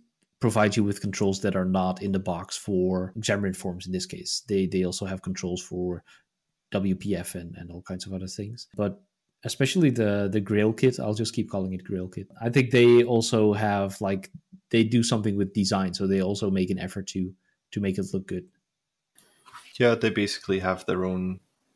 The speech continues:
Speaker 2: U I kit, as you said, and, um, that makes every control that they put out there or every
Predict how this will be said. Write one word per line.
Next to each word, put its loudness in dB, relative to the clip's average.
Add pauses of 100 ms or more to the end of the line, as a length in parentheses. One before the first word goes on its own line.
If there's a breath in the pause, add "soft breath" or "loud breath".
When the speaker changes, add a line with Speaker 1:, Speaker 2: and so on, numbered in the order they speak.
(100)
Speaker 2:
U -2
I 0
kit, -2
as -6
you -8
said, -4 (240)
and, -6 (200)
um, -8 (500)
that -2
makes -4 (220)
every 0
control 0
that -4
they 0
put -6
out -2
there -2
or -6
every -6